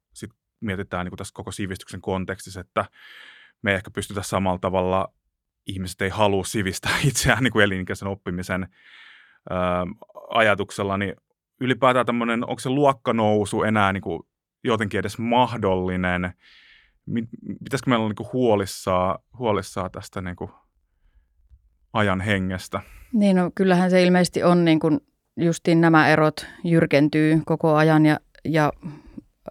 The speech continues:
Speaker 2: ö, uskon, että omana aikana niin se oli paljon,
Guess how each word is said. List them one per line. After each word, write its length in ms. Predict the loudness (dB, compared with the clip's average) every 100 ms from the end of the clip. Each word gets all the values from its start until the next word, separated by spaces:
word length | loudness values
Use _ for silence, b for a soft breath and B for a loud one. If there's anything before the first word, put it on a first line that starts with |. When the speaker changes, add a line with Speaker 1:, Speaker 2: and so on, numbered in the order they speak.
| -4
Speaker 2:
ö, 180 | 2 4
uskon, 360 | 4 2 2 2
että 300 | 2 2 4
omana 380 | 6 6 6
aikana 340 | 6 4 4 4
niin 340 | 4 4 4
se 100 | 2
oli 140 | 2 2
paljon, 340 | 2 2 0